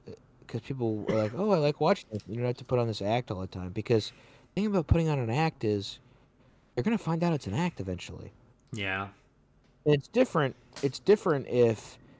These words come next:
Speaker 1: it's like Doctor Disrespect, who's literally doing a character from the
Speaker 2: Yeah.
Speaker 1: beginning, and it's,
Speaker 2: He's
Speaker 1: like, over the top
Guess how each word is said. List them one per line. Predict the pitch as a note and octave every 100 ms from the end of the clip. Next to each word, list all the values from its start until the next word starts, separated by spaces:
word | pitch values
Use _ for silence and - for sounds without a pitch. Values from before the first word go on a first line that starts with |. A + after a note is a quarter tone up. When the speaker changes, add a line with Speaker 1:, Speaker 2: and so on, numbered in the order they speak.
| -
Speaker 1:
it's | -
like | A#2+ A2
Doctor | B2 B2
Disrespect, | A#2+ - G#2+ - C#3+ A2+ -
who's | A2 G2
literally | A#2 B2 G2
doing | F2 A#2 B2
a | G2+
character | G#2 A#2 A2+ G#2+ G2
from | A2
the | G2
Speaker 2:
Yeah. | F#2+
Speaker 1:
beginning, | F#2+ C3 G2+
and | G2
it's, | D#3
Speaker 2:
He's | D3
Speaker 1:
like, | C#3+
over | A#2 A2+ A2
the | G#2+
top | A2 A2 G#2+ G#2+ G#2+